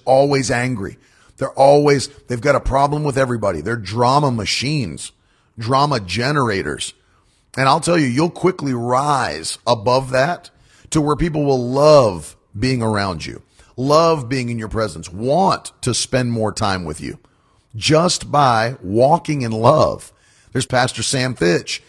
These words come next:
He said, "I worked for Enterprise." This very truth. Walking in love literally changed the atmosphere of the location I was managing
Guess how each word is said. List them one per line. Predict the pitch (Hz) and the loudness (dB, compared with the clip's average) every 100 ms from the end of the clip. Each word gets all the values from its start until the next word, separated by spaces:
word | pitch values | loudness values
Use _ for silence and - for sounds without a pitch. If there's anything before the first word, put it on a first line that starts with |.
| _ | _
He | 131 | -8
said, | 127 131 | -2 2
"I | 120 | 4
worked | 147 131 | 4 0
for | - 123 | -4 -4
Enterprise." | 147 165 120 107 95 - - 95 | -2 -2 -2 -2 -2 -6 -14 -8
This | 131 156 - - _ _ | -4 -4 -4 -8 _ _
very | 92 123 131 127 127 120 _ | -8 -4 -2 -2 -4 -8 _
truth. | - 127 - _ - | -4 -4 -4 _ 0
Walking | 120 110 127 | 2 2 -2
in | |
love | 131 120 | -2 -2
literally | 120 120 113 | -2 -2 -2
changed | 123 123 104 | -4 -6 -4
the | 113 | -2
atmosphere | 120 120 - 120 | -2 -4 -6 -4
of | 110 | -2
the | |
location | 113 110 - 131 123 117 | -2 -4 -4 -6 -4 -4
I | 110 | -4
was | 104 87 | -6 -6
managing | 110 127 139 101 101 104 | -4 -2 -2 -4 -6 -8